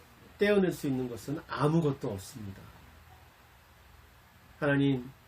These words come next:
이 믿음으로 살겠습니다. 순간순간 내가 만나는 불안으로부터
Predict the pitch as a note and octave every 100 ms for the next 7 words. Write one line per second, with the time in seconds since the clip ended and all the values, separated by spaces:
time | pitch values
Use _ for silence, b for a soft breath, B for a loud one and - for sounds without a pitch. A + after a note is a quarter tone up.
0 | _ - - - - - - D3 C#3+ C3
1 | C#3 C#3 C3 A#2+ C#3+ C3 A#2+ B2+ A2+ A2
2 | G#2 G2 - - - b b b b -
3 | G3+ G#3 G3 F#3 F3 F3 D#3+ E3 D3 G2
4 | - - - - A2 C#3+ D3 D#3 D3 C#3+
5 | - - - - - - - - - -
6 | - _ - - - - B2+ D3+ D#3 D3+
7 | C#3+ C#3+ - D3 D3+ D3+ C#3+ B2 A2 -
8 | A#2